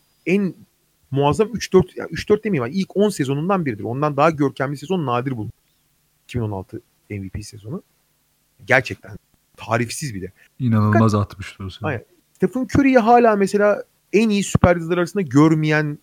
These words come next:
Speaker 1: bir grup var. Bunu da anlıyorum sebebini ama ben hep şey diyorum.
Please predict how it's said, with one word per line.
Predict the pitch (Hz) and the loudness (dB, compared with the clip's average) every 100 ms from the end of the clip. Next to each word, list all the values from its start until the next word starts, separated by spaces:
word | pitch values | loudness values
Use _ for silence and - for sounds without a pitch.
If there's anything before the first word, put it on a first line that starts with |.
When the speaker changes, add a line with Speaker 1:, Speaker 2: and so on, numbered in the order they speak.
| _ | _
Speaker 1:
bir | 131 | -14
grup | 123 135 - | -10 -12 -6
var. | 120 185 _ _ _ _ | -6 -6 _ _ _ _
Bunu | 170 202 | -4 2
da | 285 | 4
anlıyorum | 190 196 240 196 | 4 2 0 -2
sebebini | - 104 147 233 - | -4 -6 -6 -8 -4
ama | 269 - 139 | -2 -2 -4
ben | 156 226 | -2 -2
hep | - | -2
şey | - 220 | -4 -4
diyorum. | 165 107 | -4 -6